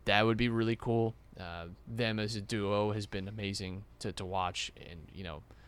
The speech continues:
again, we just haven't seen it a lot this season, but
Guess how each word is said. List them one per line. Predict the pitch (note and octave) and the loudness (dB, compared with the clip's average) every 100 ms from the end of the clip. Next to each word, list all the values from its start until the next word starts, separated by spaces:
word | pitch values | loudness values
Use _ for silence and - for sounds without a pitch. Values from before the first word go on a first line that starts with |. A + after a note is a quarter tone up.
| - - | -16 -6
again, | G2 | -4
we | F#2+ | -2
just | G#2+ | -2
haven't | A2+ G2 - | 0 0 0
seen | - G2 | 0 0
it | G2+ | 0
a | G#2+ | 4
lot | G#2 G#2 | 2 2
this | G#2+ | 0
season, | - G#2+ A2 G2+ | -2 -2 -2 -2
but | G2 E2 | -2 -4